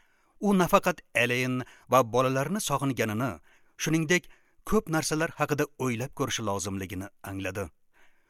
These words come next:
Undan yaqinlari va do'stlari yuz o'girishdi. Advokatlar uchun, xotini va bolalariga aliment to'lash uchun katta pul to'lashiga to'g'ri keldi. Bundan tashqari,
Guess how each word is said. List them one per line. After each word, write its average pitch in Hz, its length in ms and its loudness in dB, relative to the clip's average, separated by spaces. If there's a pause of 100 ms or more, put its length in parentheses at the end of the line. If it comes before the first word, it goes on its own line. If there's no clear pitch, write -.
(140)
Undan 143 340 4
yaqinlari 107 720 -2
va 120 180 -2
do'stlari 135 580 -2
yuz 113 280 -6
o'girishdi. 107 540 -4 (680)
Advokatlar 139 580 2
uchun, 135 320 -2 (480)
xotini 143 440 4 (100)
va 127 200 4 (120)
bolalariga 135 600 0 (180)
aliment 143 440 4
to'lash 175 280 -4
uchun 147 280 -2
katta 120 420 -4
pul - 220 -6
to'lashiga 98 460 -6 (140)
to'g'ri 90 300 -8
keldi. 98 340 -6 (720)
Bundan 120 380 0
tashqari, 127 460 -2